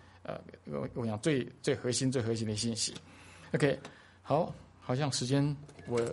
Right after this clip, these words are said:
多用了两分钟的时间。呃，其实，呃，课是讲不完的。我已经恶名昭彰，我上课从来没有上完过。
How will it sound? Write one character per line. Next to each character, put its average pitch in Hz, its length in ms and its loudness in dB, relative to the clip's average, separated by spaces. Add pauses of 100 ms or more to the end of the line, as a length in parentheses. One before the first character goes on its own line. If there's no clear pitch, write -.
(140)
多 151 160 6
用 139 100 4
了 123 80 4
两 107 180 0
分 120 140 2
钟 127 160 4
的 113 80 2
时 110 160 -4
间。 113 320 -2 (1120)
呃， - 160 -2 (520)
其 143 100 2
实， 156 260 4 (640)
呃， 120 280 -4 (380)
课 190 180 12
是 143 120 4
讲 117 200 4
不 131 120 4
完 107 220 4
的。 - 200 -2 (720)
我 127 240 6
已 139 60 2
经 143 160 4
恶 175 140 10
名 135 120 8
昭 135 220 8
彰， 139 180 8
我 120 80 4
上 160 220 8
课 151 140 8
从 135 160 4
来 123 40 6
没 131 80 6
有 127 100 6
上 127 220 6
完 110 160 2
过。 120 240 4